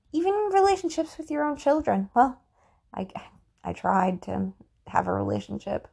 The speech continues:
with them, but no, don't, don't just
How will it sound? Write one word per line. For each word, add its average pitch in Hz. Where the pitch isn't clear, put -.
with 202
them, 202
but 190
no, -
don't, 403
don't 320
just -